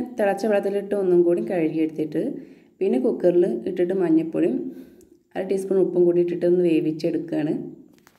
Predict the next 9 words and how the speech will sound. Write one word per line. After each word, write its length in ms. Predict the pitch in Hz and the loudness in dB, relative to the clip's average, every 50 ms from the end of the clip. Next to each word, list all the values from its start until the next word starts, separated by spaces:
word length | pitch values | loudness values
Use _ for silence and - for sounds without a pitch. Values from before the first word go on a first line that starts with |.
| _ _ _ _ _ _ _ _ _ _ _ _ _ _ _ _ _ _ _ _ _ _ _ - - - - - - - | _ _ _ _ _ _ _ _ _ _ _ _ _ _ _ _ _ _ _ _ _ _ _ -20 -20 -20 -20 -20 -16 -8
അങ്ങനെ 240 | - 180 190 196 202 | -4 -2 0 0 0
ബോട്ടിയൊക്കെ 460 | 196 196 190 180 175 - 180 175 185 | 0 0 0 0 0 -2 -6 -4 -2
ഞാനിവിടെ 320 | 180 180 175 175 170 180 175 | -2 -2 -2 -2 -2 -2 -2
വേവിച്ചെടുത്തിട്ടുണ്ട്. 800 | 170 160 160 160 - 175 160 160 165 160 165 160 156 151 156 190 262 294 - - | -2 -4 -4 -6 -8 -8 -8 -6 -6 -6 -4 -4 -4 -4 -4 -6 -6 -8 -8 -6
ഇനി 140 | 220 220 220 | -4 -4 -2
ഇതിലേക്കുള്ള 460 | 208 190 180 180 175 170 - 185 185 | -2 -2 0 -2 -2 -2 -2 -4 -4
സാധനങ്ങളാണ് 800 | 180 - 185 170 160 156 151 156 156 160 165 165 160 156 156 160 | -2 -4 -4 -4 -4 -4 -4 -4 -4 -4 -4 -4 -2 -2 -2 -2
ഇതൊക്കെ. 400 | 151 151 151 143 - - 160 196 254 - - - - - - - - - - - - - | -2 -4 -6 -8 -8 -6 -6 -6 -6 -8 -14 -20 -20 -20 -20 -20 -20 -20 -20 -18 -10 -6
ഇത് 120 | 208 208 | -4 -2